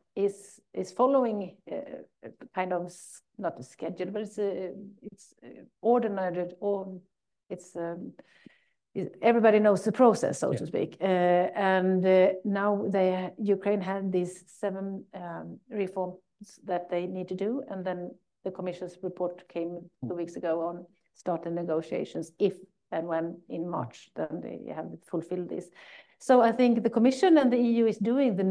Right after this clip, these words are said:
Speaker 1: not maybe the mitigation, but the, the demands that we ask, the E U asks, "You have to do this." And when it comes to minorities is one example that we have this, um,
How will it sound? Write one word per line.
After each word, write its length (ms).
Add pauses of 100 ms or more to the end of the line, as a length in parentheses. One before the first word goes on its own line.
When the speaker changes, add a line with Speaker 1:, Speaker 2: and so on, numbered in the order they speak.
(480)
Speaker 1:
not 180
maybe 300
the 120
mitigation, 540
but 180
the, 200
the 80
demands 580
that 180
we 160
ask, 320 (160)
the 160
E 200
U 80
asks, 260
"You 160
have 180
to 80
do 140
this." 300 (380)
And 440
when 120
it 80
comes 180
to 80
minorities 540
is 140
one 140
example 500
that 140
we 100
have 180
this, 320
um, 260